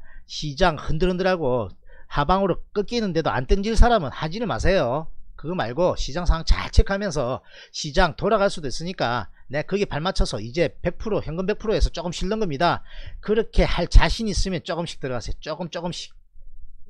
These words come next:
입질 매수 들어가세요. 그리고 눌림목 줄 때 시장 상황 양호하면 다시 오프로 더, 지금 오프로, 다시 오프로 더 적당하니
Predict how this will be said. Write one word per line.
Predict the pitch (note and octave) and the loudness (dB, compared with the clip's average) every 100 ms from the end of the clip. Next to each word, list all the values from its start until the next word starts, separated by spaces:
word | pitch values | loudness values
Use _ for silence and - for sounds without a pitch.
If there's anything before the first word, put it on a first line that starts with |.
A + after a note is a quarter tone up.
| - | -12
입질 | - G#3 - G#3 | -6 -6 -4 -2
매수 | C#3 - | 0 0
들어가세요. | A#2 G#2+ G#2 F2+ | -2 -4 -6 -6
그리고 | F#3 F#3+ E3+ | -4 -2 -2
눌림목 | A#2+ E3+ G3+ D#3+ | -2 -4 -4 -4
줄 | D3+ | -6
때 | - F3 | 0 2
시장 | - F3 E3 | 2 0 0
상황 | E3 D#3+ | 0 0
양호하면 | E3+ F3+ F#3 F3 | -2 0 -2 -2
다시 | - D#3+ G3+ - F3 | 0 2 2 0 -2
오프로 | B2 E3 D#3+ | -2 -4 -2
더, | C3 - | -2 -6
지금 | - F#3 F#3+ | -8 -4 -2
오프로, | C#3+ F3+ F#3 F3+ | -2 0 0 0
다시 | - F#3 F#3+ | 0 0 0
오프로 | C3+ D#3+ | -2 -2
더 | D#3 F#3 - - - | 0 0 -4 -12 -8
적당하니 | - D#3+ - F#3+ F3 F#3+ G3+ G3 | -4 -2 0 0 0 0 -2 -6